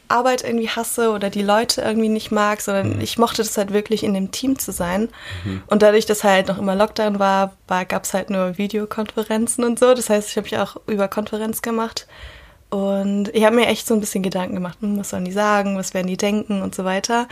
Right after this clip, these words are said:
Speaker 2: Mhm.
Speaker 1: Aber letztendlich hab ich's dann einfach in dies-, unserem Mitarbeitergespräch angesprochen. Ich hab auch noch zwei Bosses gehabt, also
Speaker 2: Mhm.
Speaker 1: nicht nur einen. <laughs>
Speaker 2: <laughs>
Speaker 1: Und dann war ich einfach so, ja, Leute, ähm,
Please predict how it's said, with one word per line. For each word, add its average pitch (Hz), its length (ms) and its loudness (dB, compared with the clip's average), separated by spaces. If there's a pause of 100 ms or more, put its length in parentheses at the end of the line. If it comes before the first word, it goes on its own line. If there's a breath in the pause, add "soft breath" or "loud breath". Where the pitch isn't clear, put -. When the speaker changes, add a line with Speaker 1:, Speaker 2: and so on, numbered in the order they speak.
Speaker 2:
Mhm. 104 400 -4
Speaker 1:
Aber 202 160 6
letztendlich 208 400 4
hab 202 100 4
ich's - 120 -8
dann 196 100 -2
einfach 196 240 -4
in 190 100 -4
dies-, 190 120 -2
unserem 190 340 0
Mitarbeitergespräch 196 960 -4
angesprochen. 214 400 -4
Ich - 100 0
hab 226 80 6
auch 233 60 6
noch 208 140 6
zwei 190 280 -2
Bosses - 440 -2
gehabt, 262 420 -2 (480 loud breath)
also 196 160 -2
Speaker 2:
Mhm. 202 80 -2
Speaker 1:
nicht 214 140 -6
nur 196 100 0
einen. 277 380 6
<laughs> 254 120 -4
Speaker 2:
<laughs> 285 760 6 (880 loud breath)
Speaker 1:
Und 214 80 4
dann 226 120 6
war 220 120 6
ich 220 100 0
einfach 214 220 -2
so, 220 160 -4
ja, 220 360 2
Leute, 214 760 0
ähm, 196 540 0